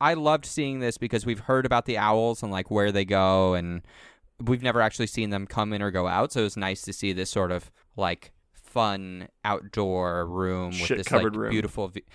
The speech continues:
Speaker 1: Yeah, but it's, like, a nice view, and it's, like,
Speaker 2: Yeah,
Speaker 1: the
Speaker 2: yeah.
Speaker 1: owl rolls in,
Speaker 2: I,
Speaker 1: it's
Speaker 2: but
Speaker 1: like,
Speaker 2: I'm,
Speaker 1: "Here's a
Speaker 2: I'm not saying that's
Speaker 1: letter."
Speaker 2: a bad thing. I just love how it's like, yeah, of course, like, in a pigeon thing or, like, an owl
Speaker 1: Right.
Speaker 2: place, there'd be just, like, crap everywhere.
Speaker 1: Well, and in Sirius's letter, he's, he's like,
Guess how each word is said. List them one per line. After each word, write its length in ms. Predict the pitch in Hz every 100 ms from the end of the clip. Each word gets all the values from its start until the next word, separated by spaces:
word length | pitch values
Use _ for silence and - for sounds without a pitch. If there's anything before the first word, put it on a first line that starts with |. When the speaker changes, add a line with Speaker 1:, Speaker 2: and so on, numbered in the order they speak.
| - -
Speaker 1:
Yeah, 240 | 254 247
but 100 | 226
it's, 140 | 226
like, 100 | 233
a 60 | 196
nice 260 | 185 165 131
view, 640 | 135 151 151 147 147 143
and 240 | 131 117 107
it's, 160 | 104
like, 120 | - 110
Speaker 2:
Yeah, 160 | 107
Speaker 1:
the 60 | 110
Speaker 2:
yeah. 60 | 117
Speaker 1:
owl 260 | 120 117
rolls 320 | 117 113 113
in, 300 | 113 107 104
Speaker 2:
I, 80 | 131
Speaker 1:
it's 120 | 151 147
Speaker 2:
but 60 |
Speaker 1:
like, 60 | 151
Speaker 2:
I'm, 60 | 139
Speaker 1:
"Here's 100 | 101
a 20 |
Speaker 2:
I'm 80 | 143
not 160 | 151 117
saying 140 | 110
that's 80 | 110
Speaker 1:
letter." 100 | 110
Speaker 2:
a 20 |
bad 320 | 104 113 110
thing. 120 | 120 123
I 60 |
just 180 | 117 113
love 300 | 117 117 113
how 140 | 110 120
it's 120 | -
like, 200 | 123 - - - -
yeah, 160 | 131 -
of 120 | 120
course, 280 | - 147 -
like, 140 | 117
in 100 | 123
a 60 | 113
pigeon 640 | - 120 117 110 110 -
thing 220 | - 117 120
or, 80 | 120
like, 140 | 123
an 80 | 90
owl 180 | 95 123
Speaker 1:
Right. 200 | 151 104
Speaker 2:
place, 100 | -
there'd 120 | 117
be 80 | 110
just, 220 | - -
like, 220 | - -
crap 280 | - 101 -
everywhere. 440 | - - - 135 _ _ 170
Speaker 1:
Well, 160 | 190 156
and 140 | 190
in 140 | 190 170
Sirius's 500 | 247 269 269 214 165
letter, 340 | 190 240 190
he's, 380 | 143 160 139 -
he's 260 | - 160 143
like, 240 | 139 131